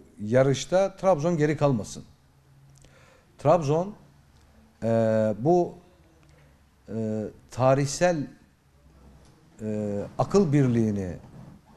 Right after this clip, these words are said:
mutlaka öne çıkarsın. Çok büyük bir birikimi var Trabzon'un. Ya bir şehir birikimi de var. Çevre kuşaklara, e, ilçelere, illere göre,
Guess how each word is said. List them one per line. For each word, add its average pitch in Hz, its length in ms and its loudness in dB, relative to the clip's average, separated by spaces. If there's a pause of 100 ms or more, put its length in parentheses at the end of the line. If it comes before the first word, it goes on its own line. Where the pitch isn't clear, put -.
(140)
mutlaka 170 360 -2
öne 139 280 2
çıkarsın. - 480 -8 (1080)
Çok 131 200 -4
büyük 180 200 0
bir 170 160 0
birikimi 175 400 2
var 143 180 2
Trabzon'un. 85 480 -8 (800)
Ya 85 120 -12
bir 127 100 2
şehir 131 380 0
birikimi 160 400 2
de 92 140 -6
var. 71 260 -16 (680)
Çevre 131 520 2 (140)
kuşaklara, 139 500 0
e, 117 420 2
ilçelere, 127 540 2
illere 127 380 4
göre, 143 420 -2